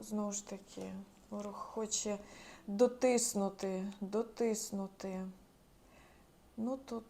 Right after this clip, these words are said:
знову ж таки, питання ресурсності Заходу іде і цивільних людей. Ну,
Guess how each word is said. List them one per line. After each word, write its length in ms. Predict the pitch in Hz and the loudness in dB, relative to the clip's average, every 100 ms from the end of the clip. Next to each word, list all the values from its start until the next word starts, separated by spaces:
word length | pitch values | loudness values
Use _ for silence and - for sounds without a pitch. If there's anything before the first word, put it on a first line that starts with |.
| - - | -14 -12
знову 320 | 208 220 220 | -2 0 0
ж 140 | 208 | -2
таки, 520 | 208 202 208 208 196 202 - - | -6 -6 -2 0 0 -4 -10 -8
питання 600 | 214 - 233 220 220 214 - | -6 -2 2 2 2 0 -2
ресурсності 960 | 226 220 - 240 214 214 196 - - | -2 -2 0 -2 -2 -4 -6 -8 -8
Заходу 640 | 202 208 196 - 196 185 190 - | -4 -2 -2 -2 -6 -4 -6 -6
іде 320 | 196 190 185 185 - - - - - - - - - - - - - - - | -6 -4 -4 -8 -12 -20 -20 -18 -20 -20 -18 -18 -18 -20 -20 -20 -20 -20 -8
і 320 | 208 220 220 - - - - - | -4 -2 -4 -8 -16 -20 -20 -8
цивільних 600 | - 214 220 214 214 202 214 202 | -2 2 4 4 4 2 -2 -2
людей. 540 | 196 185 185 180 175 - - - - - - - - - - - - - | -2 0 2 0 -4 -16 -20 -20 -20 -20 -20 -20 -20 -20 -18 -16 -16 -2
Ну, 240 | 262 269 | 4 4